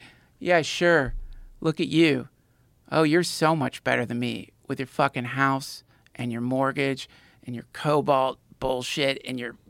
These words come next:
Adderall addiction and your ulcers and your misery. Oh, yeah, you're much, much better than me. It's like, it's just a different version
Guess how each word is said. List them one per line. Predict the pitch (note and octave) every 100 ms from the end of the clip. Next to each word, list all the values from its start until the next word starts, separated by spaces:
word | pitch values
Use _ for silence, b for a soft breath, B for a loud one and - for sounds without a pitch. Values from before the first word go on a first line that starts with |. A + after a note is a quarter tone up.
| - - - - - -
Adderall | D3+ D3 D#3 C#3+ C#3+ C#3+
addiction | C#3 - C3+ - D3+ C3 C#3 - B B B
and | C#3
your | C3+ - -
ulcers | D#3+ D3 - D#3 C#3 C3+ B2+ - B B
and | C3+ C3
your | C#3
misery. | C#3 D3+ D3+ D#3 D3 D#3 D3+ - B B -
Oh, | F3 E3+
yeah, | D#3+ D3+ C3+ A#2 B B B
you're | D#3+ E3
much, | D3+ D#3 D#3 C3+ - - _ b b b -
much | C#3+ C#3+ B2 - - - b b _
better | C#3+ C3+ B2 A#2
than | A#2+
me. | A#2 B2 A2 - B B B
It's | - D#3+ F#3+
like, | E3+ D3+
it's | - -
just | F3+ D#3
a |
different | B2+ F#3 E3+ C#3 A#2+
version | D3 E3 C#3+ A#2 A2